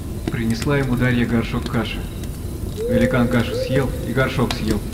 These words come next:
Нашёл нянькины башмаки и башмаки съел. Такой был голодный.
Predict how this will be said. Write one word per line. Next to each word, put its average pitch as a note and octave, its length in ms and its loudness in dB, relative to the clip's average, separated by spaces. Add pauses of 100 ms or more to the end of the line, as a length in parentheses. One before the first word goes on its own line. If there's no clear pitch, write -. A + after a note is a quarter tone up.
(220)
Нашёл C#3 320 4
нянькины B2 400 2
башмаки B2+ 520 0 (200)
и B2+ 60 -4
башмаки D#3 440 4
съел. A2 300 2 (400)
Такой A#2 200 2
был A2+ 140 4
голодный. A2+ 460 4